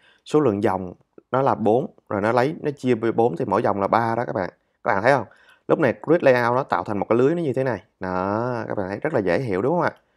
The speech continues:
Rồi, tương tự như vậy thì bây giờ ở đây nè, mình, à, sử dụng cái grid layout số ba. Các bạn khi mà các bạn có thì các bạn thử giúp mình từng thằng một nha. Đó. Rồi sau đó mình chọn Run S ở đây, mình chọn Java Application ở đây. Đó. Thì các bạn sẽ thấy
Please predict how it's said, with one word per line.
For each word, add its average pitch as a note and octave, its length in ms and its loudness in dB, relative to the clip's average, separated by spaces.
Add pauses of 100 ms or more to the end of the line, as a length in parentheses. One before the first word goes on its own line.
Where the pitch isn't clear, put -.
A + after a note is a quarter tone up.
(240)
Rồi, G#2 240 0 (320)
tương C3 160 2
tự G#2 100 4
như A#2 180 2
vậy F2+ 260 0
thì G#2+ 140 -2
bây A#2 160 0
giờ A2 100 2
ở F2+ 180 2
đây B2+ 140 2
nè, G#2+ 120 -4 (580)
mình, G#2+ 300 -2
à, G2+ 760 -2
sử A#2 160 -6
dụng A#2 200 2
cái B2 160 0 (160)
grid D3+ 160 0
layout A#2 320 -4
số C3 100 -4
ba. A#2+ 280 2 (520)
Các - 140 -4
bạn F#2 200 4
khi C#3 140 0
mà A#2+ 80 0
các - 80 0
bạn A2 140 -2
có C#3+ 220 4
thì C#3 80 -8
các C#3 40 -6
bạn G2 160 0
thử G#2 300 -2
giúp - 140 -6
mình A#2 160 -2
từng G#2+ 220 0
thằng A2 220 -8
một G2+ 180 0
nha. C#3 320 -4
Đó. A#2+ 280 -4 (400)
Rồi G2 100 -4
sau A2 120 -2
đó C3 100 0
mình B2 140 -4
chọn F#2 220 -2
Run A#2 340 -4
S - 120 -10
ở G2+ 60 2
đây, A2 160 0
mình G2+ 160 -8
chọn F2+ 200 -4
Java G#2+ 400 -4
Application G#2+ 520 -6
ở F#2+ 60 -4
đây. G#2 140 -4 (640)
Đó. F2+ 280 -4 (480)
Thì F#2 80 -6
các A2 60 -2
bạn F2+ 140 -2
sẽ - 100 -16
thấy G#2 220 0